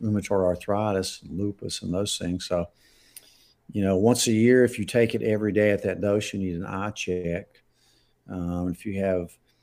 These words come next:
some kind of weird heart rhythm with, um, prolonged Q T interval, what we call it, then you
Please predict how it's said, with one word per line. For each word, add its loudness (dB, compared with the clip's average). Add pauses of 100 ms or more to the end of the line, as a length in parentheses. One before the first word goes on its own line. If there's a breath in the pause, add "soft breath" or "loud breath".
(300)
some -16
kind -4
of -4
weird -2
heart 0
rhythm -2 (100)
with, -10 (160)
um, -6 (400 soft breath)
prolonged 2
Q -2
T -2
interval, -2
what -4
we -10
call 0
it, -6
then 0
you -4